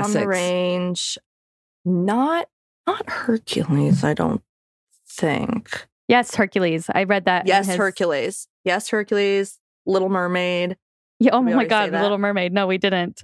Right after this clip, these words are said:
Speaker 3: I don't think. But, um, he's one of the only eighteen people who've ever gotten an egot.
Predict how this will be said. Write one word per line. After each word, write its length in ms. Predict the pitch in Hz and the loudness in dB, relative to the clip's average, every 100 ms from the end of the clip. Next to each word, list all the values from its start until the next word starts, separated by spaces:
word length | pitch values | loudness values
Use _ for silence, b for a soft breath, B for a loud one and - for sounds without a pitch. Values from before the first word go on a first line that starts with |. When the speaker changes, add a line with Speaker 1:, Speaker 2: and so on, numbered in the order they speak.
| - | -6
Speaker 3:
I 60 | |
don't 180 | 185 185 | -4 -2
think. 300 | 190 175 185 _ _ _ - | -2 -2 -4 _ _ _ 0
But, 140 | 220 | 2
um, 260 | 202 196 202 | 4 2 0
he's 380 | 196 202 247 226 | -2 0 0 2
one 160 | 240 | 2
of 140 | 247 233 | 2 2
the 100 | 240 | 2
only 240 | 233 233 - | 2 0 0
eighteen 380 | 226 - 233 214 | -2 0 -2 2
people 380 | 247 - 233 | 0 2 2
who've 160 | 240 220 | 2 2
ever 180 | 214 220 | 2 0
gotten 280 | 220 220 220 | 0 0 0
an 140 | 190 - | -2 -2
egot. 760 | 262 277 320 349 - - - | 0 2 4 2 0 -8 -14